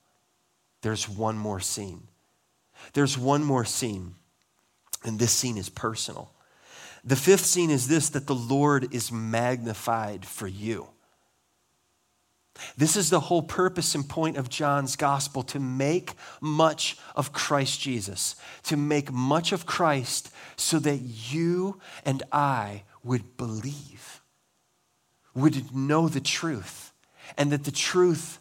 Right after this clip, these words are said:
would set us free, as it says, as Jesus said in John chapter eight. This gospel record is given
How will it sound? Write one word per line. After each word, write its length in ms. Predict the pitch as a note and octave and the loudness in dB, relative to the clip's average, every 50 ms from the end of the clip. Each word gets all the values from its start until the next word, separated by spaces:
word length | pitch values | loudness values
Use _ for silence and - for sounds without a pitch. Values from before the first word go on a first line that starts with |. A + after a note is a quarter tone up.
| _ _ _ | _ _ _
would 180 | - C#3 C#3 C3+ | 0 2 2 4
set 380 | - - - - F3 D#3+ D#3 | 4 2 2 4 2 2 2
us 200 | D3+ C#3+ C#3 - | 2 2 0 0
free, 480 | - - - D3+ D3 C#3+ C3 A#2+ A2 G#2+ - - - - - - | -4 -4 -4 -4 -2 -2 -2 -4 -6 -10 -14 -18 -18 -10 -6 -4
as 160 | B2 A#2 B2+ | -2 -2 -2
it 60 | C3 | -2
says, 580 | - - - C#3+ C3+ C3 A#2+ A#2 A2+ - - - - - | -2 -2 0 -2 -2 -2 -2 -2 -4 -4 -6 -8 -8 -8
as 220 | B2 A2+ A2 A2 | -6 -6 -6 -6
Jesus 400 | - - C3+ C3+ C3+ C3 C#3 B2+ | -6 -4 -2 -2 -2 -2 -4 -4
said 240 | - - C3+ B2 A#2 | -2 -2 -2 -4 -4
in 160 | A#2 A2+ G#2 | -4 -6 -6
John 480 | - B2 B2 B2 B2 A#2 A2 G#2+ G2+ F#2+ - - - - - - | -4 -4 -2 -2 -2 -4 -6 -8 -10 -12 -16 -20 -20 -20 -12 -10
chapter 440 | - - C#3 A#2+ A#2 - - B2+ A#2+ B2 | -6 -2 -2 -2 -2 -4 -8 -10 -8 -6
eight. 400 | B2+ C3+ C3 G#2+ G#2 - - - _ _ _ _ _ _ _ _ _ _ - - - - | -6 -6 -6 -6 -10 -14 -20 -20 _ _ _ _ _ _ _ _ _ _ -20 -20 -16 -4
This 300 | A#2+ B2 E3 D#3+ - D#3 | 2 4 4 4 4 2
gospel 640 | C3 A#2+ D#3+ D#3 D3 D#3 E3+ E3 - - - D#3+ D3 | 2 6 6 8 8 8 6 4 0 0 0 0 2
record 440 | C#3 D3 D3 C#3+ C#3+ D3 D3+ C3+ C3 | 4 4 4 4 4 0 0 0 0
is 220 | B2+ A#2+ A2+ A2+ | 0 -2 -4 -6
given 500 | G#2+ A#2 C#3+ D3+ D3 E3 F#3+ F#3+ G3 | 0 2 2 2 2 0 -2 -2 -4